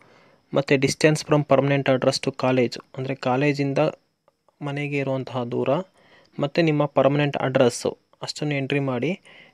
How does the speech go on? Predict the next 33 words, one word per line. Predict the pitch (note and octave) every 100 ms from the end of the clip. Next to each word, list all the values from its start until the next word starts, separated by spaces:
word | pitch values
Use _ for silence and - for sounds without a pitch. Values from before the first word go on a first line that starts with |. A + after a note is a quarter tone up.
| -
ನೀವು | C#3+
domicile | C3+ C3+ D#3 - D3+
of | C#3+
ಕರ್ನಾಟಕ | - C3+ C#3+ C#3 -
ಆಗಿದ್ರೆ | C3 B2+ B2
ಎಸ್ | A#2+ -
ಅಂತ | C3+ C3
ಕೊಡಿ, | B2+ B2+ D3
ಇಲ್ಲ | D3 C#3 C3+
ಅಂದ್ರೆ | B2+ - C3+ C3+ F#3
ಇಲ್ಲ | - C#3+ C#3+
ಅಂತ | C#3 C3
ಕೊಟ್ಟು | B2+ - A#2+ F#3+ B3 -
ಸೇವ್ | - D3 C#3+
and | C#3+
ಪ್ರೊಸೀಡ್ | - - B2 -
ಬಟನ್ನ | B2 B2+ F3
ಪ್ರೆಸ್ | G3 B2+ -
ಮಾಡ್ಬೇಕಾಗುತ್ತೆ. | B2+ A#2 A#2 - - - - - _ _ _ _ _ _ _ _ _ _ _ _ _ _ _ _ _ _ _ E3+
ನೋಡಿ | D#3
ಇಲ್ಲಿ | D3+ D3
ನಿಮ್ಗೆ | C#3 C3+ C3+
ಫಸ್ಟ್ | - C#3 -
ಸ್ಟೆಪ್ | D3+ - D#3
ಕಂಪ್ಲೀಟ್ | - B2+ B2+ B2
ಆಯ್ತು. | A2+ A#2 D#3 - _ _ _ -
ನಿಮ್ಮ | C3+ C3
ಸ್ಟಡಿ, | - C#3 C#3 E3+ -
ಕ್ಯಾಸ್ಟ್ | - C3 C3 -
ಮತ್ತು | C#3+ C3+ -
ಪರ್ಸನಲ್ | - C#3 C3+ B2+
ಡೀಟೇಲ್ಸ್‌ನ | B2 B2 A#2 B2
ಕೇಳ್ತು. | A#2 A#2 A2+ -